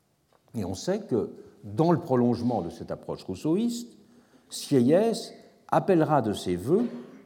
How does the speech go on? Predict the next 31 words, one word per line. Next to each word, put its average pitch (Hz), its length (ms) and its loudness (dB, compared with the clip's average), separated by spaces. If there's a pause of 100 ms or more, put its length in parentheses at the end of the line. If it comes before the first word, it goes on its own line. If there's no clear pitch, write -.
(300)
la 196 120 -2
permanence 202 800 0
du 110 80 -6
pouvoir 98 560 -4 (220)
législatif, 95 920 -8 (720)
et 90 60 -12
que 90 80 -12
cette - 160 -4
permanence 170 480 2
du 92 100 -8
corps 92 180 -8
législatif 78 840 -6 (760)
a 113 60 2
été 131 240 2
considérée, 95 800 -4 (640)
le 95 100 -6
siège 131 380 0
permanent, 127 540 -2
alors 95 200 -6
que - 80 -8
la 85 120 -2
tradition 120 640 -2
des 95 100 -2
tribunaux, 95 580 -6
la 98 140 -6
tradition 123 560 -4
des 104 120 -2
parlements, 127 540 -4 (400)
partout 131 300 -2
en 123 80 2
Europe, 131 560 0